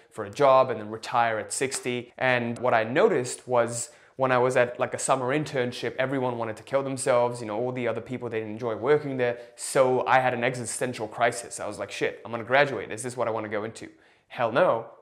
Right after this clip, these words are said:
What do I want instead?" So then I had a goal, okay? The goal stemmed from a place of, "I don't want this."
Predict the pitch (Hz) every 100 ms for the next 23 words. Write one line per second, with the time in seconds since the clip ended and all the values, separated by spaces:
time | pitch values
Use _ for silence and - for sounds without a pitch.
0 | _ 113 110 110 107 104 104 - 131 -
1 | - - 190 175 147 190 202 - 143 143
2 | - 156 160 160 135 117 156 135 - -
3 | - - 123 139 151 147 120 143 170 -
4 | - 156 - 143 123 - 131 127 120 139
5 | 139 147 147 147 143 120 113 - - -